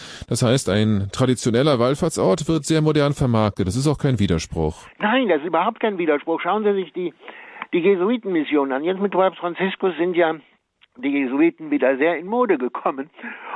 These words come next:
Speaker 2: Und ich bin stolz darauf, ein, ein Schüler des heiligen Ignatius zu sein, also ein von, theologisch nur von Jesuiten ausgebildet worden. Und die Jesuiten haben das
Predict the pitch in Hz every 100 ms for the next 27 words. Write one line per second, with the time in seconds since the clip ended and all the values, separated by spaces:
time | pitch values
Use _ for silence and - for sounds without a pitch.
0 | - - 151 - _ _ 170 151 175 104
1 | 139 202 233 208 156 117 113 110 82 110
2 | 87 80 107 - 175 165 135 131 139 139
3 | 143 151 185 220 214 - 127 - 110 107
4 | 110 - 127 120 131 131 117 - - _
5 | 135 139 170 160 147 208 220 196 175 196
6 | 180 123 80 - - 82 78 80 80 69
7 | 104 - - - - - - - 165 -
8 | - _ _ - - 143 156 185 170 226
9 | 202 185 185 185 185